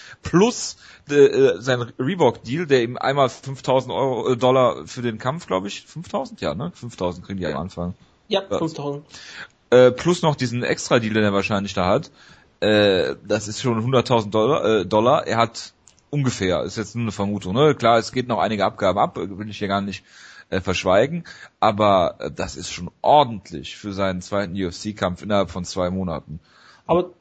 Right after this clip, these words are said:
Speaker 1: Entweder muss man bei allen anderen was tun oder sein Gehalt dann immer ein bisschen nach unten korrigieren. Ich,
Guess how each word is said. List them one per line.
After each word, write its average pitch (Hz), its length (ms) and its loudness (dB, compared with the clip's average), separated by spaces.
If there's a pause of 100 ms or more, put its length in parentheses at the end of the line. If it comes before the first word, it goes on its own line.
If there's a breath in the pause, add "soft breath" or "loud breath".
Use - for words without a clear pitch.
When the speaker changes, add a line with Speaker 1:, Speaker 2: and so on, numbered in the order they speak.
(280)
Speaker 1:
Entweder 135 380 2
muss 135 160 -2
man 127 120 0
bei 113 120 4
allen 120 180 4
anderen 151 240 0
was 165 140 -4
tun 170 220 -8
oder 139 200 2
sein 135 220 0
Gehalt 123 280 0
dann 117 120 -2
immer 123 160 0
ein 123 80 0
bisschen 127 220 -10
nach 107 80 -2
unten 175 200 -8
korrigieren. 92 400 -6
Ich, 92 160 -10